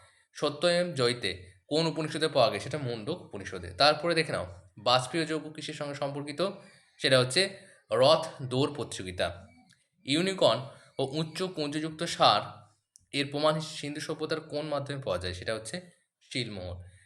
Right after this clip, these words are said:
বেদকে অপরস্যই কেন বলা হতো? সেটা হচ্ছে অপুরুষত্ব হতো, এটা হতো, ভুল হয়েছে এটা, কারণ এগুলো মানুষের সৃষ্টি নয়।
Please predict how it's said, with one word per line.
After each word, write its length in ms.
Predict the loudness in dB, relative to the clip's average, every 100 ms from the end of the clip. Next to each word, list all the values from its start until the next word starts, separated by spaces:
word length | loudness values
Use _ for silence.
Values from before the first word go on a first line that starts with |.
| _ -2
বেদকে 680 | 2 2 0 -2 -2 -4 -16 _ 4
অপরস্যই 600 | 4 4 0 0 -2 -2
কেন 280 | 0 2
বলা 200 | 2 0
হতো? 260 | -2 -6 -10 -12 -18 _
সেটা 200 | -4 2
হচ্ছে 160 | 2 4
অপুরুষত্ব 680 | 4 4 2 -4 -6 -6 -10
হতো, 200 | -8 -8
এটা 300 | -6 -4 -6
হতো, 360 | -6 -10 -12 -20 _ -12
ভুল 160 | -6 -4
হয়েছে 220 | -4 -6
এটা, 160 | -8 -10 -16 -20 -6 2
কারণ 140 | 4
এগুলো 240 | 4 4
মানুষের 380 | 4 4 4 0
সৃষ্টি 420 | -2 -2 -4 -4
নয়। 180 | -4 -6